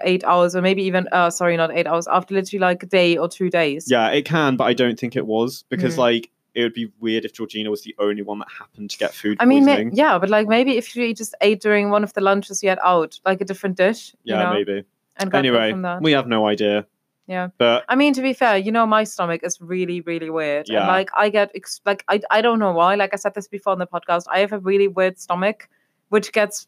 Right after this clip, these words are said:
Speaker 1: cramps. Um, I probably have, like, I B S, and it just gets
Speaker 2: <laughs>
Speaker 1: cramps all the times. I get sick for no reason, like, really e-, easily and
Speaker 2: Yeah.
Speaker 1: really quickly. Um, not in a way that I have to actually throw up, but I get nauseous quite a lot. So maybe it was just something like that,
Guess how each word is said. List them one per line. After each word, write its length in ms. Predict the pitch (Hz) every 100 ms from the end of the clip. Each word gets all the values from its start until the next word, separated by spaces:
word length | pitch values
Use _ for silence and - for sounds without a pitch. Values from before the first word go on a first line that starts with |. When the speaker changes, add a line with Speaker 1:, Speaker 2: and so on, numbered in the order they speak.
| _
Speaker 1:
cramps. 560 | - - 202 196 196 - -
Um, 560 | 185 180 180 180 175
I 80 | -
probably 340 | 185 220 220 233
have, 200 | 214 214
like, 260 | 202 196 196
I 140 | 190
B 160 | 190 190
S, 340 | 180 185 - -
and 140 | 190
it 60 | 190
just 200 | 202 -
gets 220 | 196 -
Speaker 2:
<laughs> 100 | -
Speaker 1:
cramps 440 | 196 190 196 196
all 180 | - 196
the 100 | 190
times. 540 | - 185 185 185 185 - _ _ -
I 80 |
get 240 | 214 226 226
sick 380 | - 247 247 -
for 140 | 226
no 200 | 214 220
reason, 380 | 214 220 214 214
like, 180 | 208 202
really 340 | 185 202 226 220 202 196
e-, 60 | -
easily 480 | 214 208 202 214
and 80 | 196
Speaker 2:
Yeah. 140 | - -
Speaker 1:
really 100 | 220
quickly. 520 | - 196 - 202 208 208 _ _ -
Um, 480 | 208 202 190 190 185 - -
not 140 | 214
in 120 | 254 247
a 40 |
way 140 | 226
that 100 | 208
I 100 | 202
have 140 | 196 196
to 140 | 196 185
actually 300 | 190 - 196
throw 300 | - 180 175
up, 220 | 170 202
but 100 | 202
I 220 | 190 190
get 220 | 185 190
nauseous 480 | 196 196 196 185 147
quite 240 | - 160 156
a 40 |
lot. 260 | 147 156 - _ _
So 120 | - 214
maybe 240 | 220 226
it 40 | 220
was 140 | 233
just 160 | 226 196
something 300 | 220 202 202
like 180 | 202 -
that, 300 | 190 226